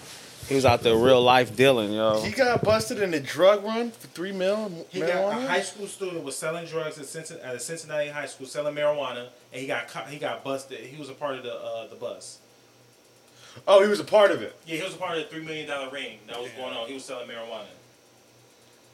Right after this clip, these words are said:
Speaker 3: What's your thoughts on that? Y'all got any thoughts on that?
Speaker 1: Nah, it's the
Speaker 2: He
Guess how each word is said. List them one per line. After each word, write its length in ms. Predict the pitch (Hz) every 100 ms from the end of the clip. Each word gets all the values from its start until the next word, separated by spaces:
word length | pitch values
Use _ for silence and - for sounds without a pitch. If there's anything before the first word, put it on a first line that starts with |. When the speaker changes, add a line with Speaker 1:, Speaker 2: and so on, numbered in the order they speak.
| _ _ _ _ - - _ _ _ _ _ - -
Speaker 3:
What's 160 | 131 139
your 100 | 127
thoughts 280 | 131 123
on 120 | 127 113
that? 240 | 107 95
Y'all 100 | 113
got 180 | 123 127
any 120 | 127
thoughts 240 | 131 127 131
on 100 | 135
that? 180 | 135 135 _ _ _ _ _ _ _ - _ _ 107
Speaker 1:
Nah, 320 | 131 147 139
it's 100 | -
the 300 | 147 147
Speaker 2:
He 60 | 113